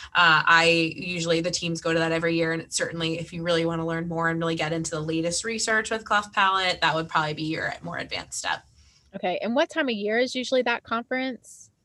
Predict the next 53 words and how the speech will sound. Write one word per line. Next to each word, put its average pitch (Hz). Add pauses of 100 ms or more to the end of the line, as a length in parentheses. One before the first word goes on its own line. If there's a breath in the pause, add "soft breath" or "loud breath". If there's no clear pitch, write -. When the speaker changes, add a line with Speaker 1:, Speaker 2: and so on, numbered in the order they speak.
(140)
Speaker 1:
Usually 233
in 285
the 320
spring. 175 (300 loud breath)
Um, 180
so 180
I 175
think 220
this 196
year 196
coming 196
up 202
in 180
twenty 185
twenty-two, 180
it's 180
in 165
Fort 180
Worth, 196
Texas. 196
And 180
I 170
forget 180
if 254
it's 320
March 175
or 170
April, 226
but 165
it's 165
somewhere 226
around 196
there. 196 (300 loud breath)
Speaker 2:
Okay. 208
Speaker 1:
Um, 196 (220)
and 190
everyone 208
kind 202
of 190
presents 180
the 190
latest 175
research. 180
And 196
it's 170
cool 285
'cause 226
you 190
kind 196
of 190
go 180
into 175
interdisciplinary, 170